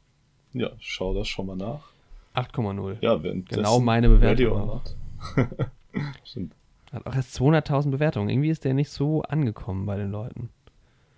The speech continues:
Speaker 1: Ich glaub, den, das war auch so ein Unterradar-Film, so. Haben die wenigsten mitbekommen.
Speaker 2: Ja, ich glaub auch, dass viele
Speaker 1: <laughs>
Speaker 2: ein bisschen,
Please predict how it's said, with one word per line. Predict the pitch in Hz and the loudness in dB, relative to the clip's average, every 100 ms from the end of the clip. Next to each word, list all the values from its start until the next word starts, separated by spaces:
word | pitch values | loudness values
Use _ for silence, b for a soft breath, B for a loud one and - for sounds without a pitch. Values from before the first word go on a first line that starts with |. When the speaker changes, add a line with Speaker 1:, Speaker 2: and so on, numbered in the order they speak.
| b b b b 92 | b b b b -6
Speaker 1:
Ich | 92 - | -6 -4
glaub, | 95 | -4
den, | 92 123 123 - | -2 -2 -2 -6
das | - 98 | -6 -2
war | 117 113 | 4 4
auch | 117 | 4
so | - | -2
ein | 92 | -4
Unterradar-Film, | 101 104 95 85 76 80 78 - 76 78 | -2 -2 -2 -2 -2 -2 -2 -6 -10 -10
so. | 76 - 82 - b b - | -12 -12 -12 -14 b b -6
Haben | 92 | -2
die | 87 | 0
wenigsten | 85 85 85 - 82 | -2 -4 -6 -8 -10
mitbekommen. | - 90 - 82 - - - - - _ _ _ - | -12 -14 -12 -12 -14 -20 -20 -20 -20 _ _ _ -2
Speaker 2:
Ja, | 107 127 - | 2 2 0
ich | - | -2
glaub | 120 117 | -2 0
auch, | |
dass | 120 117 | -2 -2
viele | - 120 | 0 0
Speaker 1:
<laughs> | 113 - | 0 -2
Speaker 2:
ein | 117 | -6
bisschen, | 117 123 113 107 | -4 -2 -2 -2